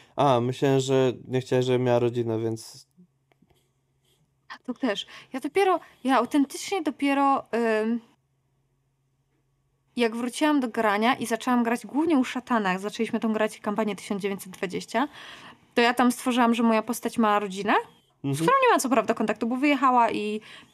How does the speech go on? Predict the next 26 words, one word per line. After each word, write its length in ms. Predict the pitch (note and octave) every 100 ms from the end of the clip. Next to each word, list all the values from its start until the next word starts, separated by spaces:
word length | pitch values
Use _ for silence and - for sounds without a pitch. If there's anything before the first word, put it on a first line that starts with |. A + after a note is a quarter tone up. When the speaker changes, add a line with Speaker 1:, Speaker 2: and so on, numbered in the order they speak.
| -
Speaker 2:
i 80 |
nie 120 | B3 A#3+
dogaduje 340 | A#3 A#3 A#3
się 120 | A#3+
z 60 | A3+
rodzicami 480 | A3 G#3+ - A3 G#3
ze 100 | G#3+
względu 280 | - G#3+
na 60 | G#3
to, 100 | A3
że 80 | G3+
to 60 |
są 160 | - A#3
lata 180 | G#3+ A3
dwudzieste 380 | C4 E4+ - D4
i 100 | B3
rodzice 340 | A3+ G#3+ -
chcieli, 220 | - A#3
żeby 160 | A3 G#3+
ona 120 | G#3
wyszła 220 | G#3+ D4+
za 180 | D4+ F4
mąż 200 | D4+ C#4+
i 80 | -
była 300 | A#3 A#3 A3+
Speaker 1:
Mhm. 160 | A3